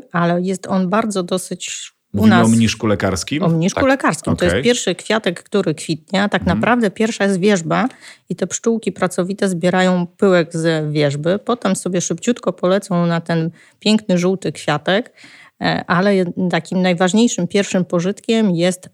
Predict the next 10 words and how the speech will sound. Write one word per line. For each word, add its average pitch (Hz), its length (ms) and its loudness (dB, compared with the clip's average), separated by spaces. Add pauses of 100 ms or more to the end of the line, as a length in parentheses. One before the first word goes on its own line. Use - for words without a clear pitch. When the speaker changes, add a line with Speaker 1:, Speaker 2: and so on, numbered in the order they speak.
Speaker 1:
rzepak, 160 540 -2
czyli 165 180 0
Speaker 2:
Rzepak. 151 220 -2
Speaker 1:
takie 151 160 -4
piękne, 190 680 2
Speaker 2:
Tak. 147 380 -4
Speaker 1:
żółte, 175 720 0
ładnie 170 400 2
pachnące 165 600 -2
pola. 156 320 -4